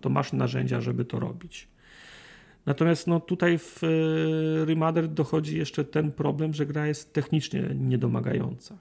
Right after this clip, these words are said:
Chyba najlepiej wyglądającym elementem całej gry jest, e, główne menu, w którym, e, w którym widać, e, twarz, e, głównej bohaterki, bo gra się dzie-, młodą kobietą albo dziewczynką, zależy jak to,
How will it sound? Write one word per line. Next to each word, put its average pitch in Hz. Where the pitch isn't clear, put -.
Chyba 143
najlepiej 156
wyglądającym 151
elementem 147
całej 135
gry 143
jest, 135
e, 127
główne 135
menu, 123
w -
którym, 131
e, 131
w 123
którym 127
widać, 127
e, 117
twarz, -
e, -
głównej 131
bohaterki, 123
bo 131
gra 123
się -
dzie-, 117
młodą 120
kobietą 123
albo 123
dziewczynką, 120
zależy 127
jak -
to, -